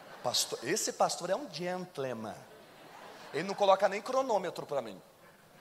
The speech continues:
Que agora as igrejas botam cronômetro. Tem uma igreja que viu que comigo não funcionava cronômetro. Orem por mim, gente. Disciplina é o segredo do sucesso. Quem se adianta, governa. Quando você não botar a tua, ah,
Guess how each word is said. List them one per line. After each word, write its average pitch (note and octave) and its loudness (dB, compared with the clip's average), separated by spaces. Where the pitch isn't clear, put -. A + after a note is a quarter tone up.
Que - 0
agora D3+ 2
as D#3 -6
igrejas D3+ -6
botam - -2
cronômetro. E3 -2
Tem G3+ -2
uma G3+ 2
igreja F3+ -2
que F#3+ -8
viu E3 -6
que - -10
comigo F#3 -8
não G3+ 0
funcionava F#3 0
cronômetro. F3 -4
Orem C4 2
por E3+ -6
mim, D3+ -8
gente. F#2+ -10
Disciplina G3+ -2
é G#3 6
o G3+ 4
segredo F#3+ 0
do F#3+ -6
sucesso. F3 0
Quem F#3+ -4
se F#3+ 0
adianta, F3 0
governa. A#2 0
Quando D3+ -2
você G#3+ 0
não G#3 0
botar F#3+ 4
a - 4
tua, D#3+ 4
ah, C3 -6